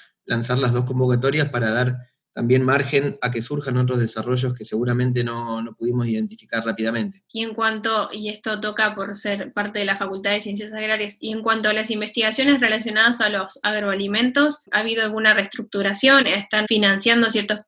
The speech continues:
Speaker 2: determinados proyectos relacionados también al covid?
Speaker 1: Por ejemplo, sí, en, en la convocatoria de covid federal hubo más de diecisiete proyectos que presentó el inta, eh, como institución, que se presentaron desde el inta en diferentes lugares del país. Muchos estaban relacionados, sí, con alguna instancia de producción agroalimentaria o,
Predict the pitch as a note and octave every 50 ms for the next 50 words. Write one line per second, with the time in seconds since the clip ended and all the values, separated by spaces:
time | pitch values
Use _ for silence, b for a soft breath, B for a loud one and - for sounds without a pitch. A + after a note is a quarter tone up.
0 | - - G3 G3 G3+ G3 G3+ G3+ G3+ G#3 G#3 G#3+ G3+ G3+ - G#3 G3+ - A3+ A#3
1 | B3+ B3 - - - - G3+ G3 G3 G3 G3+ G3 G3+ G#3 G#3 G3+ G3 G3 G3+ G3+
2 | G3 G3 F#3+ F#3+ G3 G3 G3+ A#3+ C4+ C#4+ C#4+ D4 - _ - - C#3 C#3 C3+ -
3 | G3 G#3 G3+ G3+ G3 G3 - G3 G3 G#3 A3 G#3 D3+ C#3+ C#3+ C#3 C3+ - C3 C3+
4 | C3+ C3 C3 C3 C3 B2+ B2+ B2+ B2+ B2+ C3 C3 C3 B2+ C3+ C3+ C#3 F3 F3 F3+
5 | E3+ D#3+ C#3+ C3 C#3 D3+ D#3+ - - E3 D3 C#3+ C#3+ E3 F#3+ G3+ G#3 F#3 D#3 D#3
6 | D3+ D#3 D3 C#3 D3+ D3+ D#3 D3+ D#3 C#3+ C#3 C3 B2+ B2 C3 B2+ B2 B2+ B2 -
7 | D#3 D#3 E3+ - C3 C3 - D#3 D#3 - D3 B2+ B2 A#2+ B2 A#2 B2+ A#2+ A#2+ B2+
8 | C3 C3+ C#3+ E3 E3 D#3 - F#3 F#3 - - - _ B2 A2+ - A#2 A2+ A2+ -
9 | - A#2+ A#2+ A2+ A2 - D3+ E3 F3+ F#3 F#3 C3 B2 A#2 A2+ A2+ A#2 A2+ C3 B2+
10 | B2 A#2+ A#2 A#2 A2+ B2 C#3 D3+ D3 D3 C3+ B2+ A#2+ B2 B2 B2 C3 B2+ C3 A#2+
11 | B2 C3+ C3 B2+ B2 B2 A#2+ A#2 A#2+ D3 F3 G3 G3 - - _ _ _ - -
12 | D#3 F#3 F#3+ F#3+ D3+ C3 B2+ A#2+ D#3 D#3 D#3 D3 C#3+ C3+ C3+ B2+ B2 C3 C3+ C#3+
13 | D#3 D#3 D3+ D3+ D3+ D3+ D3+ - - _ _ - - - C#3+ D3+ D3 D3 C3+ C3
14 | C3 A#2+ B2 B2 C#3 D3 C#3+ C#3 C3+ C3 B2+ B2 A#2+ A#2+ A#2+ B2 B2+ C3+ C#3+ D3+
15 | - C3+ A#2+ A2+ A#2 A#2 A2 A2 - C3 C3 B2+ A#2+ A#2+ A2+ A#2 A#2 A2+ A#2 A#2
16 | C#3 D3 D3+ D3+ C#3+ C#3+ C3 B2 A#2 A2+ A2 G#2 G2+ -